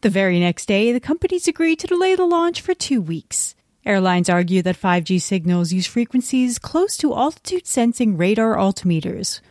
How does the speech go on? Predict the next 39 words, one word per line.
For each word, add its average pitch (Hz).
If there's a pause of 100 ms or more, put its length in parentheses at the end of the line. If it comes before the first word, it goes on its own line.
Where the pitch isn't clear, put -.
(120)
with 240
the 294
carriers 349
saying 262
power 294
levels 311
and 196
the 196
gap 233
in 311
frequencies 220 (100)
are 302
adequate 330
to -
prevent 185
interference. 180 (1900)
When 294
twenty 427
twenty-two 277
rolled 175
around, 170
Microsoft 339
Exchange 226
servers 190
were 240
hit 247
with 247
a 220
date 247
check -
failure, 220 (240)
resulting 294
in 285
messages 220
getting 277
stuck -
in 185
transport 180
queues. 160